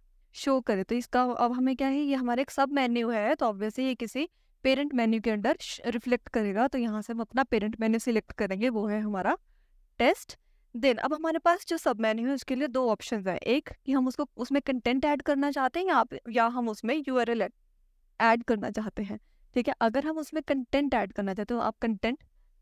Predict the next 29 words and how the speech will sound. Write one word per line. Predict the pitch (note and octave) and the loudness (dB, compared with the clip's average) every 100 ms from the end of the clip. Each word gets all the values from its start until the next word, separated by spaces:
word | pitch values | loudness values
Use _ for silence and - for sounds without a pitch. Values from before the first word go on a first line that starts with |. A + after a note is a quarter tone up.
| _ _ _ _ - | _ _ _ _ -12
सिलेक्ट | A#3+ C4+ B3+ - | -2 0 0 0
करोगे। | - C4+ C4 D4 F#4 _ _ _ _ - | 0 0 0 -2 -4 _ _ _ _ -2
कंटेंट, | C#4+ C#4+ D4+ F4 - | 0 2 0 -4 -2
जब | B3 | -2
भी | C4 | 2
आप | D4 | 0
कंटेंट | - C#4 A#3+ B3 B3+ | 2 2 2 0 -2
लिख | A#3+ - | -4 0
रहे | A#3+ | 0
हो, | A#3+ A3+ | 0 0
तो | B3+ | 2
आप | A#3 A3 _ | 2 0 _
उसका | A3 - C4+ | -10 -2 -2
सेम, | - - D4 D4+ C#4+ - | -2 0 0 0 -2 -4
उसके | A#3+ - A#3+ | -4 -2 -2
सेम | - C4 B3+ | 0 2 2
विंडो | A#3 G#3+ | 2 0
रख | A3 G3 | -2 -2
सकते | G#3+ - A#3+ | -8 -2 0
हो। | E4 | 0
तो | C#4 | -2
उसको | - B3 | -2 -2
हम | B3+ | -2
सेल्फ | - A3+ A#3 | 0 -2 -4
पे | - A#3+ | -4 -2
करेंगे | - G#3 G3+ | 0 0 0
और | G3+ F#3+ | 0 0
उसको | - G3 | -4 -6
हम | A3 B3+ | -4 -4